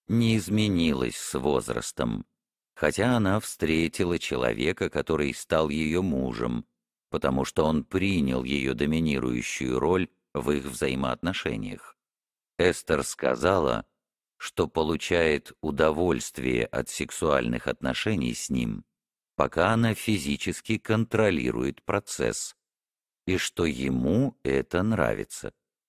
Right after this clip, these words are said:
Вдобавок ко всему, моя пациентка жаловалась на боль в голове с правой стороны над ухом, которую доктора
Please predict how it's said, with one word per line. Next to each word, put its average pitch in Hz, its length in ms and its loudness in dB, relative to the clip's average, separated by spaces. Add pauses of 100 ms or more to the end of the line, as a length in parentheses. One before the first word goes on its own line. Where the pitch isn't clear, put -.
(360)
Вдобавок 69 720 2
ко 71 140 -2
всему, 73 540 0 (260)
моя 67 340 2
пациентка 82 760 0
жаловалась 85 760 2
на 78 200 2
боль 80 340 -2
в 58 140 -12
голове 92 580 2
с - 120 -10
правой 71 420 4
стороны 76 580 0
над 65 280 -2
ухом, 69 480 -2 (520)
которую 80 680 2
доктора 65 840 2